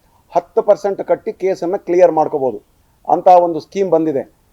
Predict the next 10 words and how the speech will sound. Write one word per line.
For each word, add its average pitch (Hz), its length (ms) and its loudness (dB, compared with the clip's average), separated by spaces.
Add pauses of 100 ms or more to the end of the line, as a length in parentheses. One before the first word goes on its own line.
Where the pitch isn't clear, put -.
(120)
ಎರಡು 143 200 -4
ಸಾವಿರದ 170 680 2
ಇಪ್ಪತ್ತು 180 480 0
ಜನವರಿ 165 400 2
ಮೂವತ್ತೊಂದರಕ್ಕಿಂತ 165 1080 -4
ಹಳೇದು 185 440 2
ಯಾವುದಾದ್ರೂ 170 380 0
ಇದ್ದರೆ 151 280 -4 (480)
ಹತ್ತು - 220 -6
ಪರ್ಸೆಂಟಲ್ಲಿ 180 760 -2